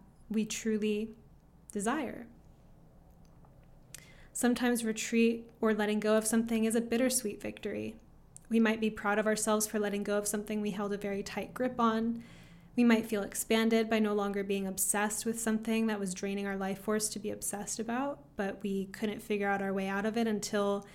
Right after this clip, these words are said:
we had some alchemy and some release and some transmutation with Scorpio. And while victories often correlate to the material world, Scorpio is psychological, and sometimes victory is emotional freedom.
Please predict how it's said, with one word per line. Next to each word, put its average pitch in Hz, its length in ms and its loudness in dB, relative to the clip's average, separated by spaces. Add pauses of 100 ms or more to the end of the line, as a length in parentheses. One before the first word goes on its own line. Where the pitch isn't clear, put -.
(540)
we 226 160 4
had 202 260 0
some 220 180 0
alchemy 220 440 2
and 220 100 0
some 220 200 0
release 214 440 0
and 208 100 -2
some 214 140 -2
transmutation 220 960 -2 (640)
with 214 160 -4
Scorpio. 208 520 -4 (1600)
And 233 280 6
while 240 120 6
victories 302 500 2
often 247 340 4
correlate 233 360 6
to - 80 -8
the 240 80 0
material 214 560 2
world, 208 360 0
Scorpio 220 540 0
is 220 240 4
psychological, 202 720 0
and 208 140 -2
sometimes 226 440 2
victory 208 500 0
is 202 160 -2
emotional 202 560 -4
freedom. 220 560 -8